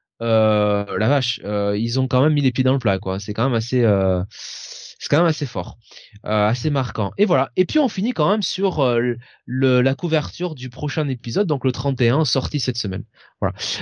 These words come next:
Donc au final, écoutez, un annual. Vous avez parlé de Spy-, de, de Superman, qui était un annual,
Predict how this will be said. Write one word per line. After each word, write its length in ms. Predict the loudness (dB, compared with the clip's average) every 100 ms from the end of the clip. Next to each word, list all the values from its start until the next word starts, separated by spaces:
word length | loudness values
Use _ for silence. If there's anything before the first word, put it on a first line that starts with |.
| 2
Donc 280 | 4 4 4
au 80 |
final, 580 | 2 2 2 2 2 0 -4 _ _ _
écoutez, 500 | -6 -2 0 4 4 4
un 160 | 2
annual. 640 | 2 2 2 4 4 2 -4 -12 _
Vous 280 | -6 -2 2
avez 100 | 2
parlé 260 | 4 4 4
de 120 | 2
Spy-, 320 | -2 -2 -2
de, 200 | 0 0
de 100 | 0
Superman, 600 | 0 -2 0 0 0 -2
qui 120 | -4
était 180 | -6 -2
un 160 | 0 0
annual, 480 | 0 0 2 2